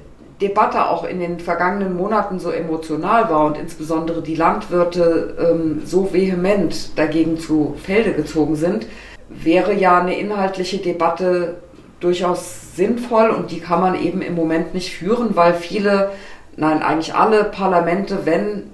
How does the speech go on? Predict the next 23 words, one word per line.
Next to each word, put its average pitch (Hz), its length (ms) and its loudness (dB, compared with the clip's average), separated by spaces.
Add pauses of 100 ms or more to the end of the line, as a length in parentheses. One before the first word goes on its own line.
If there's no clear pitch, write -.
überhaupt 175 560 -2
noch, - 320 0
nur 175 220 2
als 160 220 0
Notparlament 220 840 0
getagt 196 520 -2
haben 190 380 2 (720)
und 170 280 -2
da 156 160 4
eine 170 160 4
inhaltliche 180 680 2
Auseinandersetzung 165 960 2
einfach 156 460 -2
nicht 165 200 -6
stattfinden 160 600 -2
kann. 135 340 -4 (400)
Deswegen 175 440 2
hat 196 220 0
auch - 220 0
die - 100 -4
Umweltministerin 190 1400 0
Priska 180 420 -4
Hinz, 202 600 0